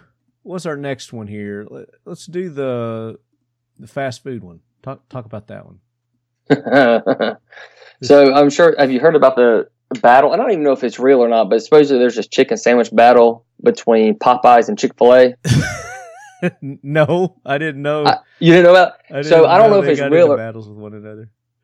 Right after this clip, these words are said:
Speaker 2: I can't figure it out. I've looked to see if it's real or not. Um, however, it's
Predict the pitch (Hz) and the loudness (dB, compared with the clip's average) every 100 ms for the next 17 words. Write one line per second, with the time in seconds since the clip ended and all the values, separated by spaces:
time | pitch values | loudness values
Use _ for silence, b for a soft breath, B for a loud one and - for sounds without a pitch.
0 | b - 190 214 185 185 165 151 160 143 | b -2 0 0 -2 -4 -2 0 2 2
1 | 113 143 135 160 156 143 - 151 143 120 | 0 0 2 2 2 -4 -4 -4 -4 -2
2 | 143 135 120 127 120 117 - - 127 117 | 2 2 2 2 4 2 -2 -2 0 2
3 | 110 107 _ _ _ _ - 127 143 147 | 0 -6 _ _ _ _ -2 4 6 4
4 | 131 135 - - - | 4 2 0 -14 -18